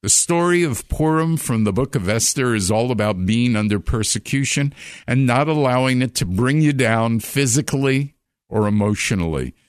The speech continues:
Second Timothy three twelve says, "Yes, and all who desire to live godly in Messiah Yeshua will suffer persecution." Matthew twenty-four nine,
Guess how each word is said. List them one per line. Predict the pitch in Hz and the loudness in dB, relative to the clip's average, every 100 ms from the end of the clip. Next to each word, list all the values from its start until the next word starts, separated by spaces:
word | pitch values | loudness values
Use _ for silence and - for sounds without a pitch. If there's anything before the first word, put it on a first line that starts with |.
| _ _ | _ _
Second | - 135 120 131 113 | 0 0 0 -2 0
Timothy | 143 135 135 - 92 | 0 0 0 -2 -4
three | - 110 113 | -2 -2 0
twelve | 110 - 147 120 107 92 | -2 -2 0 0 0 -2
says, | - 107 92 90 87 - - _ | 0 0 0 0 -2 -4 -14 _
"Yes, | 107 120 131 - - - _ | 0 2 2 0 -2 -4 _
and | 101 | -4
all | 104 - 113 123 151 156 | -4 0 0 2 2 4
who | 147 156 | 2 2
desire | 147 127 123 117 120 | 0 2 2 2 2
to | 120 127 | 0 0
live | 110 117 110 110 71 - _ _ - | 2 2 0 -2 -6 -12 _ _ -4
godly | 101 113 120 117 135 135 - _ _ | -2 0 -2 -2 -2 -2 -6 _ _
in | - 101 107 | -4 0 2
Messiah | 85 - 110 117 120 | 2 0 0 0 0
Yeshua | 123 120 120 117 - 110 80 60 - _ _ _ | 0 0 -2 -2 0 0 -2 -6 -12 _ _ _
will | 87 90 | -4 -2
suffer | - - 110 101 - 69 65 _ _ _ | 0 0 0 -2 -2 -4 -6 _ _ _
persecution." | - 78 - 85 - 92 80 - 65 98 - _ _ _ _ _ _ | -4 -2 -4 -6 -4 -4 -4 -6 -8 -10 -16 _ _ _ _ _ _
Matthew | 98 110 123 120 | -2 0 0 0
twenty-four | - 143 139 131 151 143 | 0 0 2 2 2 2
nine, | 147 151 143 90 | 2 2 2 0